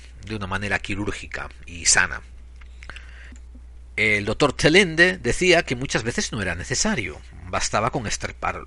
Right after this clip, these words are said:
extirpar los tumores. También, cuando se encontraba que el cáncer era no invasivo, pues se dejaba estar,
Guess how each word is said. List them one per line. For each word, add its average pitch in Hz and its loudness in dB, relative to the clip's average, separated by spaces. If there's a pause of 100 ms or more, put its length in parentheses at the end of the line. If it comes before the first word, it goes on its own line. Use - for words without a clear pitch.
extirpar 92 0
los - -6
tumores. 101 -4 (600)
También, 190 4 (260)
cuando 101 -2
se - 0
encontraba 120 2
que 107 2
el 98 -2
cáncer 107 -2
era 104 0
no 82 -8
invasivo, 95 0 (300)
pues 190 2
se - 6
dejaba - 4
estar, - 2